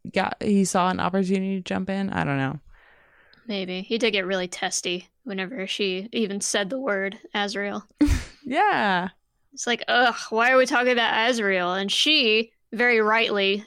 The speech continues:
Speaker 2: almost
Speaker 1: Mm-hmm.
Speaker 2: in tears, we see her, that got under her skin more than a lot of other things have.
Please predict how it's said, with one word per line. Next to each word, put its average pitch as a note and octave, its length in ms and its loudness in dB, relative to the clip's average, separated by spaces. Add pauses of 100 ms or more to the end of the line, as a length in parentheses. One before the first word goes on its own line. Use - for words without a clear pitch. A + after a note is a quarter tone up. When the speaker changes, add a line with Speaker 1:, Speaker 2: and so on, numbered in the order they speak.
(180)
Speaker 2:
almost G#3+ 280 0
Speaker 1:
Mm-hmm. G3 80 -2
Speaker 2:
in F#3+ 60 -6
tears, G3 600 -2
we G#3+ 160 -2
see A3 220 0
her, G3+ 360 -2 (1160)
that C#4 160 0
got G#3+ 180 2
under G3+ 220 0
her F#3 80 0
skin F3+ 420 -2
more G3 160 -2
than F3+ 280 -10 (420)
a G#3 60 -2
lot G3 200 0
of F#3 80 -4
other F#3+ 220 -2
things G3+ 320 -6
have. G3+ 280 -4